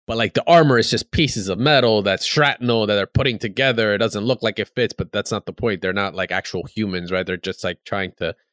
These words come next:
they're just slightly smart enough to kind of protect themselves, but doesn't have to be the cleanest. While in the original, it, you know, if, if you were to take away the castle and the village and you just started on the island, you'd think you'd play, you're playing generic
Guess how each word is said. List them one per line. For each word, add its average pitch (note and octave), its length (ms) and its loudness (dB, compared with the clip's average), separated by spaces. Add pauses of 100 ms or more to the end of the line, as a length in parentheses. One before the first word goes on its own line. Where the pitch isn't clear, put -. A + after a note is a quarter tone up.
(100)
they're G2+ 120 -4
just - 240 -4
slightly C3 420 0
smart A2 320 -2
enough G#2+ 220 -2
to - 80 -4
kind G#2 180 -2
of F#2+ 80 -2
protect - 380 -4
themselves, F2 440 -4
but E2+ 200 -8
doesn't F#2 240 -2
have F2 160 -4
to - 80 -16
be E2 280 -8 (320)
the G2 100 -10
cleanest. G2+ 520 -2
While F#2 340 0 (160)
in F#2+ 120 -6
the G2+ 80 2
original, F#2 600 -2 (340)
it, F#2+ 200 -6 (460)
you B2+ 100 -2
know, A2 100 0
if, G#2+ 180 -2 (280)
if A#2+ 100 -2
you C#3+ 60 4
were D3+ 80 6
to C3+ 80 2
take C#3 300 2
away A#2+ 340 4
the A2+ 120 2
castle B2 500 2
and A2+ 120 2
the G#2 60 2
village A#2+ 300 2
and G#2+ 100 0
you G2 60 0
just G2 180 -2
started A2 280 2
on A2 100 2
the G2+ 100 -2
island, A2+ 300 0
you'd G2 160 -2
think G#2 220 -6
you'd G2 120 -6
play, F#2+ 440 -2
you're G2+ 120 -2
playing F2+ 300 -6
generic F2+ 420 -4